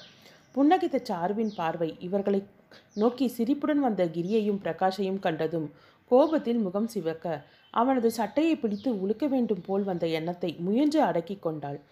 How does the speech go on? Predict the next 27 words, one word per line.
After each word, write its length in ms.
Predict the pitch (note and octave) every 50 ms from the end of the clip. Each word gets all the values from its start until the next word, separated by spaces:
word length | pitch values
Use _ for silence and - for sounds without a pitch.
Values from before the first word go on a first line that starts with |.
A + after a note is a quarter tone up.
| _ _ _ _ _ _ -
கிரியின் 440 | A3+ C4 C#4 E4+ F4+ F4+ F4+ E4
வரவேற்பை 520 | D#4 C4+ A3 G#3 G#3+ A3+ A3 G#3+ G#3+ A3 G3+ G3+
காதில் 380 | - F3+ E3 F3 G3+ A#3+ A#3
வாங்காமல் 480 | G#3 G3 F3+ E3+ E3+ E3 E3+ F3 E3 D3 D3
ஹாலில் 480 | D3 - G3+ G3+ A3 B3+ D4 D4+ C#4+ C4
அமர்ந்திருந்த 520 | A3+ G#3 G3+ - - F#3 F#3 F3+ F3 F3+
லக்ஷ்மியிடம் 600 | E3 D#3 D#3 - - - A#3+ A#3 A3+ G#3+ G3+ G3+
சென்றவள் 400 | - G#3 E3+ - E3 D#3 F3 E3+ A3+ - - - - - - -
அவரது 360 | - G#3+ A3 A#3+ A#3+ A3+ A3 G#3
நலனை 340 | G#3 G3 F#3+ G#3 A3+ D4 D#4
விசாரித்துவிட்டு, 720 | D4 B3+ - A3 G#3+ G3 F#3 F3 - E3+ E3+ E3 - G3 F3+ E3 E3+ - _ _ _ _ _ _ -
"மதி 300 | E3+ E3+ F3 F3+ A#3+ C#4
எங்கே 220 | B3+ F#3+ F3 G#3 G3+
ஆண்டி?" 300 | F3+ E3+ E3+ E3+ G3+ A#3 B3 - - _ -
என்றாள். 380 | E3+ E3+ D#3+ - D#3 C#3 B2 - - _ _ _ _ _ _ _ _ _ _ -
"அதோ 240 | D3 C#3+ C#3+ G3+ A#3 - - - -
அந்த 240 | - C#3+ C#3+ D#3 E3 E3+
அறையில 280 | D#3+ F#3 A3 A3+ G3+
இருக்காமா, 360 | D#3+ - - C#3+ C3+ C#3+ F3+ G#3 - -
போய் 220 | - G3 G#3 G3+ -
பாரு" 280 | F3+ E3+ F3+ F3+ F3 D3+ - - -
என்று 300 | D#3+ D#3+ D#3+ D3 D3+ - -
அறையை 320 | - D#3 F3 G3 G#3+ A3+ A3
காட்டினார். 520 | - F3+ C#3+ C#3+ C#3+ D#3 D3 C3+ C3 C3 - - _ _ _ _ - - - - - _ _ _ _ -
"சின்ன 280 | G#3+ G3+ G#3 B3 D4
மம்மிக்கு 340 | D4+ D4 C4+ B3 A#3+ - -
கல்யாணம்" 540 | - A3 G3 G3+ A3 A#3+ B3+ B3+ B3+ A3 E3